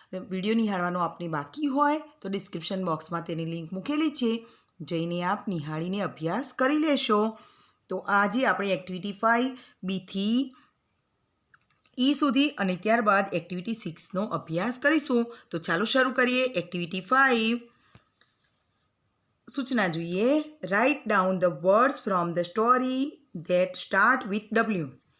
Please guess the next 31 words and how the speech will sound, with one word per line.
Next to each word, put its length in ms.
તો 80
અહીંયા 540
આપણને 680
આપેલા 400
છે 220
જે 180
જે 440
ખાના, 480
એમાં 580
એટલા 300
અક્ષરનો 600
આપણે 540
સ્પેલિંગ 440
શોધી 400
અને 240
આ 100
વાર્તામાંથી 560
લખવાનું 420
છે, 340
જેની 260
શરૂઆત 640
W 320
થી 220
થતી 380
હોય. 260
તો 80
અહીંયા 280
આપણે 160
પહેલો 300
જોઈશું 380
મિત્રો, 440